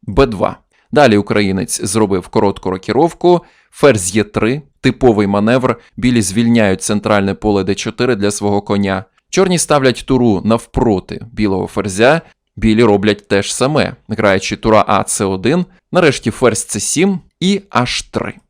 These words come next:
Зазвичай цей хід робиться, щоб забезпечити білому ферзю поле Е три, не даючи чорним зіграти кінь Ж чотири, але на думці у китайського гросмейстера дещо інше.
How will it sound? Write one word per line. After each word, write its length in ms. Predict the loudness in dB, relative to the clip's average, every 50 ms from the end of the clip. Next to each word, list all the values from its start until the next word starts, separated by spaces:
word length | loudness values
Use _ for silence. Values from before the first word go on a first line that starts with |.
| _ _ -8
Зазвичай 600 | -4 -2 -2 0 0 0 -2 0 0 0 0 0
цей 240 | 0 -2 -2 -2 -2
хід 240 | -2 -2 0 2
робиться, 560 | 2 2 2 2 0 0 0 2 2 2 2 0
щоб 440 | -2 -6 -2 -2 -2 -2 -2 -4 -6 -4
забезпечити 880 | -4 -2 -2 -2 -2 -2 -4 -2 -2 -4 -4 -4 -6 -12 -10 -8 -8 -6
білому 400 | -4 -2 0 0 0 0 -2 -2
ферзю 380 | -2 -4 -4 -2 -2 -4 -6
поле 320 | -4 -2 0 0 0 0 0
Е 120 | -2 -4
три, 340 | -2 0 0 0 0 0 -2 _ _ -2
не 220 | 0 2 2 4
даючи 440 | 4 4 2 2 2 0 -2 -4 -4
чорним 400 | -2 -2 -2 -2 0 -2 -4 -4
зіграти 420 | -4 -2 0 0 0 0 0 -4
кінь 240 | -6 -2 -2 -2 0
Ж 120 | 0 -2
чотири, 540 | -4 -4 -6 -6 -2 0 0 2 2 0 0 -2 _ _ _
але 360 | _ 0 2 4 4 2 2
на 160 | 2 2 2 2
думці 460 | 2 2 2 2 2 0 -2 -2 -2
у 160 | 0 -2 -2
китайського 640 | -2 -4 -2 0 0 0 0 0 -2 -2 -2 -2
гросмейстера 840 | 0 -2 -2 -2 -4 -4 -4 -2 -2 -4 -2 0 2 2 2 2 0 -2
дещо 420 | -2 -2 -2 -2 -2 -2 -4 -6
інше. 540 | -4 -2 -2 -2 -2 -2 -4 -6 -8 -10 -12